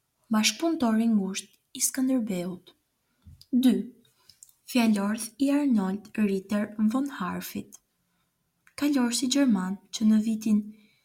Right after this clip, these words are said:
një mijë e katërqind e dyzet e gjashtë, gjatë udhëtimit të tij qëndroi në Durrës,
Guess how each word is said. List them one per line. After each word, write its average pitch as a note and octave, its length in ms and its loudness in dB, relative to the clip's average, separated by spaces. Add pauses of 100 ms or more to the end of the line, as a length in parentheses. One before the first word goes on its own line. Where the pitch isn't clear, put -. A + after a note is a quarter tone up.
(200)
një C4+ 200 6
mijë A#3+ 260 4
e A#3 60 -6
katërqind G3+ 520 -4
e F3+ 80 -4
dyzet G3+ 320 -4
e C#4+ 80 2
gjashtë, G3 460 -6 (680)
gjatë A3 240 0
udhëtimit G#3 540 0
të D4 100 2
tij G#3+ 280 0
qëndroi A3+ 460 2
në A#3 140 4
Durrës, F#3+ 540 -4